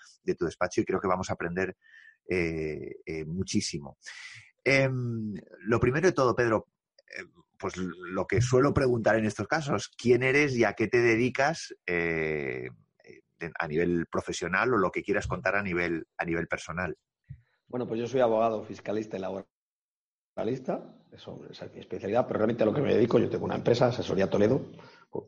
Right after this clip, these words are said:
Speaker 2: que es, eh, fundada en el año mil novecientos noventa y uno, que somos una asesoría en el ámbito fiscal, laboral y contable, pero lo que nos dedicamos realmente es ayudar a empresarios, autónomos, a profesionales a ahorrar dinero con sus impuestos y con sus costes sociales.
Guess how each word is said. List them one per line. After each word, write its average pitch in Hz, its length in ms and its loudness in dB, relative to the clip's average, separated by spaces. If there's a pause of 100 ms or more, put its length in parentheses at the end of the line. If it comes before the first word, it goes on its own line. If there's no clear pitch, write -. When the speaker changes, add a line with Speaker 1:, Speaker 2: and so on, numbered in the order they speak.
(340)
Speaker 2:
que - 140 2
es, - 240 0
eh, - 400 2
fundada 92 300 2
en 90 40 2
el 90 60 2
año 92 180 2
mil 98 120 4
novecientos 98 360 2
noventa 101 260 4
y 123 60 8
uno, 143 160 6
que 143 60 -2
somos 92 260 -6
una 92 80 -4
asesoría 95 360 0
en - 20 4
el 92 60 0
ámbito 95 280 -2
fiscal, - 640 2
laboral 104 340 6
y 104 40 6
contable, 139 460 6 (280)
pero 135 140 6
lo 139 100 6
que 135 60 6
nos 123 100 4
dedicamos 120 280 4
realmente 123 380 4
es 113 140 -6
ayudar 104 560 -2
a 98 80 -8
empresarios, 101 640 0
autónomos, 101 560 -2
a - 40 -16
profesionales 123 640 -2 (520)
a 135 140 8
ahorrar 120 400 8
dinero 117 320 2
con 160 100 -8
sus 123 200 -10
impuestos 117 440 -4
y 113 60 -6
con 107 140 -14
sus 101 160 -20
costes - 280 -18
sociales. - 560 -16